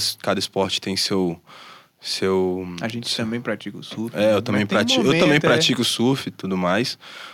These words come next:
Speaker 1: mas o skimboard você pega muito mais ondas. Uma sessão de skimboard de uma hora, você é equivalente a sete mil passos. Sete mil passos você dá em um dia.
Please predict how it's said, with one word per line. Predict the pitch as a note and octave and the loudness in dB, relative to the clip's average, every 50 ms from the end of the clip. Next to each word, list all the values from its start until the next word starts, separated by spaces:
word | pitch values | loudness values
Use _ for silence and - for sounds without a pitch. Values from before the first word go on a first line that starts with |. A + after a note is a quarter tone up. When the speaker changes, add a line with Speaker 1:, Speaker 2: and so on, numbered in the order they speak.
| - _ _ - | -20 _ _ -6
Speaker 1:
mas | G2+ F#2+ F#2 F#2+ F#2 F#2+ G2 F#2+ F#2+ F#2+ F#2 - - - - | -2 0 2 2 4 2 2 2 0 0 -2 -2 -4 -4 -6
o | F#2+ | -6
skimboard | F#2 - - A2 A2 A#2 A#2 - | -8 -6 -4 -2 -2 0 0 0
você | - C3+ | -2 -2
pega | - C#3+ C#3+ D#3 | -2 0 0 0
muito | D3 C3 C#3 - - | 0 0 -2 0 0
mais | E3+ F#3+ E3+ C#3 | 0 0 2 2
ondas. | B2+ A#2+ C3 B2+ A2+ G2 F#2 - - - | 4 4 4 4 4 2 0 -2 -6 -2
Uma | B2 C3 E3 G#3+ | 2 4 4 6
sessão | G3 - - D#3+ - - D3+ D3 | 4 4 4 4 4 4 4 4
de | C#3 | 4
skimboard | C3+ - - B2+ A2+ G2 F#2+ G2+ A2 B2 A#2+ G#2+ G2 F#2+ | 2 2 2 2 2 4 6 6 6 6 4 2 0 -2
de | G2+ G#2 G2 G2 F2 - - - | 0 0 -2 -2 -2 -4 -2 0
uma | B2 D#3+ F3+ D#3 | 2 4 4 6
hora, | A2+ G#2 A2 B2+ C#3+ C#3 A#2 G2 F#2+ - - - - - - _ _ _ _ | 6 6 6 4 4 4 2 0 -2 -6 -16 -20 -20 -20 -20 _ _ _ _
você | - G2+ F#2+ - - - - A2+ A2+ A#2 A#2 A2+ A2 G2+ E2+ A#1+ A1 - - _ _ _ _ _ _ _ | -6 -4 -2 0 0 0 2 2 4 4 4 4 4 2 0 -2 -8 -14 -16 _ _ _ _ _ _ _
é | G#2 | -4
equivalente | G2+ - A2 G#2 A2 G#2 G#2+ A2+ - A#2+ | -4 -4 0 0 2 2 2 2 0 -2
a | |
sete | G#2+ - - A2 A2+ A#2+ - - - | -2 -2 -2 -2 0 0 0 0 0
mil | A#2 B2 C#3 - _ | 0 0 0 -2 _
passos. | - F#2 F#2+ F#2+ F#2+ - - - - - - - - - _ _ _ _ _ _ _ _ _ _ _ _ | 2 4 4 4 2 0 -4 -4 -4 -4 -4 -6 -8 -10 _ _ _ _ _ _ _ _ _ _ _ _
Sete | - - - G#2+ A2+ - - A#2+ | -12 -8 -4 -4 -4 -2 0 0
mil | A#2 A2+ | 2 0
passos | G#2 - - F#2+ F#2 F#2 - - G2+ G2 - | 0 2 2 2 2 2 0 -2 -2 -2 -2
você | - - F#2 | 0 -2 -2
dá | G2 F#2+ F#2 G2 | 0 0 0 0
em | G2+ | -2
um | G#2 A#2+ | -2 -4
dia. | B2+ A2 G2+ G2+ G2+ F#2+ F2+ | -4 -6 -6 -6 -6 -6 -8